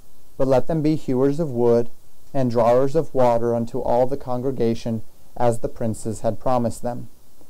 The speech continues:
And Joshua called for them, and he spake unto them, saying, Wherefore have ye beguiled us, saying,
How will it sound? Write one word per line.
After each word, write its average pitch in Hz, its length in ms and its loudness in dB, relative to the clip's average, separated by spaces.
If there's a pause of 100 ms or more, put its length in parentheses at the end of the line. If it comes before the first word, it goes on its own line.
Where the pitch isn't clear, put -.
(280)
And 147 160 2
Joshua 165 440 2
called 147 420 4
for 120 160 0
them, 113 300 -4 (440)
and 123 120 -2
he 143 100 0
spake 156 440 4
unto 120 240 2
them, 110 200 -2
saying, 117 360 0
Wherefore 175 460 2
have 151 160 -2
ye 156 120 -2
beguiled 131 600 0
us, - 160 -2
saying, 120 460 -2